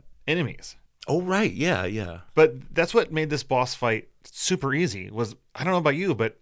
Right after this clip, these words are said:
Speaker 1: I was getting tons of h-, health from the
Speaker 2: <laughs>
Speaker 1: enemies that he was summoning.
Speaker 2: Well, I was just, like, kind of, you know, blasting away with my strike chain, right?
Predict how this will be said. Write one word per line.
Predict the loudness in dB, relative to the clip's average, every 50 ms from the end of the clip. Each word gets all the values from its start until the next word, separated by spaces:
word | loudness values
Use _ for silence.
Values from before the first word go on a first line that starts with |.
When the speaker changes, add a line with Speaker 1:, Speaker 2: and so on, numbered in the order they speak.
| _ _ -10
Speaker 1:
I | -4 -4
was | -2 0
getting | 0 0 0 0
tons | 0 -2 0 0 0
of | -2
h-, | -4 -6 -2 2
health | 4 4 4 2 0 -8 -18 _ -20 -14 -12 -12 -6 -4 0 2
from | 4 4
the | 6 6
Speaker 2:
<laughs> |
Speaker 1:
enemies | 6 4 4 4 2 2 0 -2
that | -4 -4 -2
he | -2 -2
was | -2 0
summoning. | 2 2 2 2 0 -2 -2 2
Speaker 2:
Well, | 4 6 6
I | 6 6 4
was | 4 2 2 4
just, | 2 2 4 2
like, | 0 2
kind | 2 0 0 0
of, | -2 -4 -8 -12 -10 -8
you | -6 -4
know, | -2 -2 -2 -2
blasting | -6 -6 -2 0 2 2 2 0 -2 -4 -4 -2
away | 0 0 2 2 2 2
with | 0 -2 -4 -4
my | -2 -2 -2
strike | -4 -6 -6 -2 0 0 0 -2
chain, | -6 -8 -8 -8 -10 -10 -10
right? | -6 -4 -4 -4 -4 -6